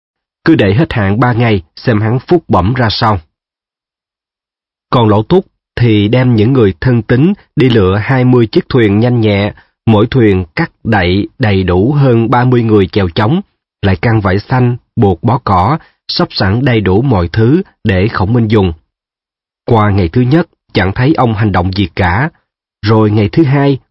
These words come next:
cũng im như không. Đến ngày thứ ba, vào đầu canh tư, bỗng thấy ông bí mật mời Túc đến thuyền. Túc hỏi, "Ông gọi tôi tới có việc gì?" "Mời Tự Kính tới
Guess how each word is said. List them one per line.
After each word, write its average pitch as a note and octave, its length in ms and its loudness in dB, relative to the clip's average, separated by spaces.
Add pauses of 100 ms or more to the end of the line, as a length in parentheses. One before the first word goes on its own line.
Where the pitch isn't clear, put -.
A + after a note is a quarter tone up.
cũng G2+ 320 0
im B2 220 2
như A#2+ 140 2
không. C3 300 -2 (840)
Đến A#2 280 2
ngày A2+ 140 0
thứ C3 140 -2
ba, B2+ 300 0 (340)
vào G#2+ 200 0
đầu G#2+ 200 0
canh A#2+ 220 0
tư, C#3 300 2 (240)
bỗng G#2+ 200 0
thấy C3 200 0
ông A#2 240 -2
bí A#2+ 160 2
mật D3+ 220 0 (120)
mời G2 420 2
Túc D#3+ 240 -2
đến B2+ 200 0
thuyền. A2 300 0 (840)
Túc D#3+ 180 0
hỏi, G#2+ 360 0 (800)
"Ông C#3+ 180 2
gọi G2+ 280 0
tôi C3+ 340 2 (160)
tới B2 300 0
có F#3+ 120 0
việc D3 220 -2
gì?" A2 240 0 (1120)
"Mời G#2 420 2
Tự F#2+ 160 0
Kính C#3 220 -2
tới C3+ 360 2